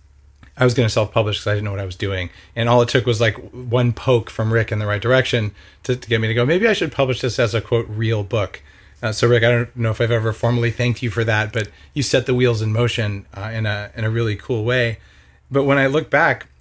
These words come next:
I realized that pretty much eighty percent of the music that I've listened to while I'm writing my books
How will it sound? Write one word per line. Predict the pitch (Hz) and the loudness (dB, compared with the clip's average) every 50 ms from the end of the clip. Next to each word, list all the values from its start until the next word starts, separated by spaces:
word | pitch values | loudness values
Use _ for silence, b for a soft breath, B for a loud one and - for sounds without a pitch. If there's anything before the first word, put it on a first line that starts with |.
| _ - | _ -2
I | 127 | 0
realized | 127 135 131 127 120 | 2 4 2 2 2
that | 113 120 113 - _ _ _ _ _ _ _ _ _ | 0 -4 -4 -8 _ _ _ _ _ _ _ _ _
pretty | - - 269 240 | -6 -2 0 2
much | 208 180 151 123 - - b b b b b b b b b _ _ - | 2 2 2 0 -2 -6 b b b b b b b b b _ _ -2
eighty | 135 131 135 151 160 | 0 0 0 0 -2
percent | - - 151 - - 139 143 | -2 -2 -2 0 2 2 2
of | 139 123 | 2 2
the | 123 | 2
music | 120 120 120 120 123 123 - | 0 0 0 0 0 0 0
that | - 123 120 | 2 2 2
I've | 117 104 110 | 2 2 0
listened | 120 120 117 - 131 127 120 | 0 -2 -2 0 -2 -2 0
to | - 143 139 135 | 0 0 0 0
while | 147 135 120 120 117 | 0 0 0 2 2
I'm | 113 113 110 | 2 2 2
writing | 104 107 110 107 117 120 | 2 2 2 2 0 0
my | 120 117 | 0 0
books | 113 107 113 120 143 - - - - - | 0 0 0 0 0 -2 -4 -8 -8 -8